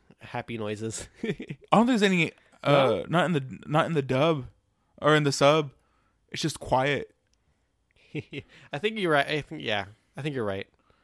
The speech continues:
Speaker 2: Yeah, really, really. I mean, if it was, like, you can hear her, like, squeeing, that would be kinda cute too.
Speaker 1: Yeah.
Speaker 2: But I just like how
Speaker 1: That's what I'm, that's what I'm picturing is, like, her, like, hugging her pillow and, like, kinda muffled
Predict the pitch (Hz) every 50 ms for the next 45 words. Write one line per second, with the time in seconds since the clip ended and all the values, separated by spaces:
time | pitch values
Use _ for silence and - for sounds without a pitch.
0 | _ _ _ _ - 131 131 127 127 131 135 147 151 151 143 139 143 143 143 147
1 | 151 156 160 156 156 156 156 156 151 147 147 147 143 135 - - 131 156 170 165
2 | 165 156 226 233 220 196 185 175 147 - - - - - - _ - 151 151 170
3 | 165 151 147 147 147 143 139 147 143 139 127 120 123 110 - - - - - -
4 | - - - - - - - 147 143 143 143 143 143 143 139 143 139 139 135 135
5 | 135 135 127 - 135 135 127 120 - - 131 131 - - - 127 131 131 135 143
6 | 139 135 127 113 92 95 - - _ _ _ _ _ 139 143 135 - - - 135
7 | 156 156 143 143 139 135 131 - 139 131 131 127 - 208 185 160 156 147 139 160
8 | 165 - 190 165 127 101 135 151 143 - - 120 110 104 107 104 98 107 104 101
9 | 113 110 110 104 98 95 98 - _ _ _ _ _ _ _ _ _ _ _ _
10 | _ _ - 127 127 123 123 113 104 98 - 110 113 113 110 107 107 104 98 95
11 | 95 95 98 _ _ _ _ _ _ _ _ _ _ _ _ _ _ - - -
12 | 175 180 175 139 131 131 135 131 - 131 123 113